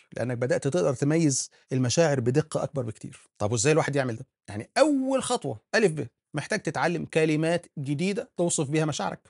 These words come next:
هتحتاج تبص في معاجم وقواميس بحيث تزود أدوات التعبير اللي عندك، شنطة العدة. كل ما بقت أدوات التعبير عندك أكتر، كل ما بقى عندك دقة أكبر في التعرف على مشاعرك. ما أنت هتتعرف إزاي على حاجة أنت مش عارف اسمها أصلًا؟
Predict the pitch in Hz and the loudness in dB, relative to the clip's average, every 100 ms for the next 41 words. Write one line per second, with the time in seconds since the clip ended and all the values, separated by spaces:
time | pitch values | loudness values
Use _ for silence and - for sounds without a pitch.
0 | _ 120 135 190 185 160 175 143 131 113 | _ -4 0 0 2 2 2 0 -2 0
1 | 139 131 127 127 139 123 127 131 139 143 | 0 -2 -6 -10 -10 -4 -2 -2 -2 -2
2 | - - _ 147 127 185 - - 160 160 | -4 -10 _ -4 2 2 2 0 2 6
3 | 233 220 190 - 160 156 190 202 165 151 | 6 6 4 2 2 6 6 6 4 4
4 | 147 185 170 147 165 143 - 214 196 - | 6 6 6 2 0 -2 4 4 6 6
5 | 160 170 120 _ _ - 240 208 185 226 | 8 6 4 _ _ 10 10 10 8 6
6 | - 160 170 214 165 151 156 175 170 160 | 4 6 6 6 4 4 4 4 4 2
7 | - 180 - - _ - 180 170 156 - | 0 -4 -6 -10 _ 0 2 4 2 2
8 | 160 175 143 - 170 196 - 139 - 180 | 2 0 -4 -4 0 0 0 -4 -2 -2
9 | 175 175 147 139 135 151 113 143 135 - | -2 -2 -4 -2 0 0 -2 -2 -4 -6
10 | - - _ - 123 143 151 160 208 170 | -10 -12 _ -6 0 2 6 8 8 6
11 | 202 185 196 185 147 160 190 160 185 180 | 6 6 6 4 4 4 4 4 4 6
12 | 175 127 | 4 -2